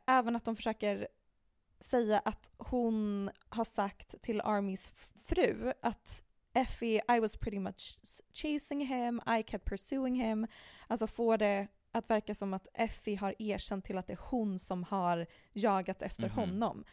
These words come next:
Speaker 2: Mm.
Speaker 1: Då publicerar hon skärmdumpar på ett meddelande som hon har skrivit till Armie Hammers fru,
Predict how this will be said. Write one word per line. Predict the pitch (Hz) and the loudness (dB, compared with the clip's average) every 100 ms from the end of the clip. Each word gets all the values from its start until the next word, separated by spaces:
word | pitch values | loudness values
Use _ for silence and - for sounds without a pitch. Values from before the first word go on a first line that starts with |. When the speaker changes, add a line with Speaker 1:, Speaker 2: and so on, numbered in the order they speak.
| - | -12
Speaker 2:
Mm. | 202 202 196 | -6 -4 -2
Speaker 1:
Då | 202 240 220 | 2 2 4
publicerar | - 208 214 214 196 | 2 2 -2 0 0
hon | 202 190 | 0 -2
skärmdumpar | 208 196 190 196 190 190 190 - - | -2 -2 -2 -2 -2 -2 -2 -4 -2
på | 196 | 0
ett | 190 208 | 0 -2
meddelande | 196 185 185 180 190 | -4 -2 -4 -4 -8
som | - 190 | -8 -6
hon | 185 180 185 _ _ - | -4 -6 -8 _ _ -16
har | - 190 | -10 -8
skrivit | - 202 180 185 - | -4 -4 -4 -10 -10
till | - 214 208 208 _ | -6 -2 -2 -6 _
Armie | - 214 196 | -4 -4 -2
Hammers | 190 180 185 - | -4 -4 -6 -12
fru, | - - 247 202 220 | -12 0 2 2 0